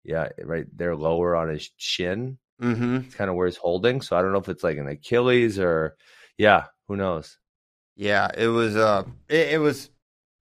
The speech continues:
Speaker 2: it's definitely gonna be something we're talking about, trying to learn about, like, what, what, you know, what the deal is.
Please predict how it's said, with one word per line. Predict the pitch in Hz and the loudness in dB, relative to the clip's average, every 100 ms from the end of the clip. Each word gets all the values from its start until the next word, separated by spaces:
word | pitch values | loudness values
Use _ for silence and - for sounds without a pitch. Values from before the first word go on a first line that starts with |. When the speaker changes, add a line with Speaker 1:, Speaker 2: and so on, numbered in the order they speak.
| - - | -14 -12
Speaker 2:
it's | - | 2
definitely | 143 151 151 | 2 2 -2
gonna | 139 | -2
be | 139 143 | -4 -2
something | 147 127 127 | -2 -2 -2
we're | 107 | -2
talking | - 139 143 143 | 4 6 6 2
about, | 131 139 147 135 - - - 107 - _ | 4 6 6 4 0 -16 -14 -14 -16 _
trying | 123 123 107 | -4 -2 -2
to | |
learn | 98 123 127 | 2 4 4
about, | 117 120 101 | 2 2 2
like, | 80 | -2
what, | 95 101 - | -6 -8 -10
what, | 92 92 | -12 -10
you | 98 | -10
know, | |
what | 92 104 - | -8 -8 -10
the | |
deal | 85 113 113 120 | -10 -2 0 2
is. | 120 117 | 2 0